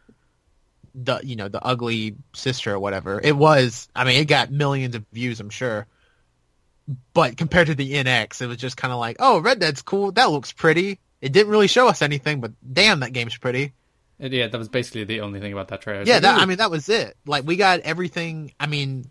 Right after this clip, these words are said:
Speaker 1: we saw seven people in the trailer. The, I did this would turn it, last thing I'm gonna say about Red Dead, but we saw seven people in the trailer. We knew that from the picture they tweeted out two days ago or three days ago.
Speaker 2: Yeah, it's just, "Look at our fancy skies. Aren't they fancy?"
Speaker 1: Yeah.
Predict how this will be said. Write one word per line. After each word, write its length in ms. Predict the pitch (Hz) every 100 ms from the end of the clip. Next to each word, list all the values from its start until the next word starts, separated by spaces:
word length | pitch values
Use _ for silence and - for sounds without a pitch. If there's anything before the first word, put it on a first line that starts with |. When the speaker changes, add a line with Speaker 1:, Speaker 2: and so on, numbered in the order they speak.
| _
Speaker 1:
we 100 | 170
saw 140 | 185 175
seven 340 | - 175 170
people 500 | 147 185 - 202 143 -
in 120 | 139
the 80 | 131
trailer. 440 | 131 127 123 139
The, 460 | 127 117 107 117 123 _ _ _ _ _ -
I 100 | 127
did 160 | 123 113
this 240 | 110 -
would 140 | 110
turn 220 | - 110 104
it, 100 | - - _ _ - 139 -
last 320 | 139 165 160
thing 80 | 156
I'm 40 |
gonna 120 | 135 127
say 100 | 123
about 160 | 104
Red 140 | 110 104
Dead, 120 | 85
but 120 | 120
we 60 | 127
saw 160 | 147
seven 240 | 131 139 131
people 200 | 143 143
in 80 |
the 60 | 117
trailer. 300 | 113 110 107
We 120 | 123
knew 120 | 131
that 180 | 120 123
from 100 | 117
the 60 | 104
picture 300 | 120 - 110
they 120 | 104
tweeted 340 | 104 117 107 104
out 180 | 101 - _
two 160 | - 113
days 240 | 107 104
ago 260 | 87 80 90
or 100 | -
three 160 | 110 110
days 220 | 98 98
ago. 260 | 98 - 139
Speaker 2:
Yeah, 160 | 139 113
it's 120 | 107
just, 140 | 120 180
"Look 120 | 185
at 80 | 180
our 80 |
fancy 340 | - 175 170 147
skies. 720 | - 170 160 120 101 - _ -
Aren't 140 | 156
they 100 | 160
fancy?" 280 | 135 147 165
Speaker 1:
Yeah. 180 | 151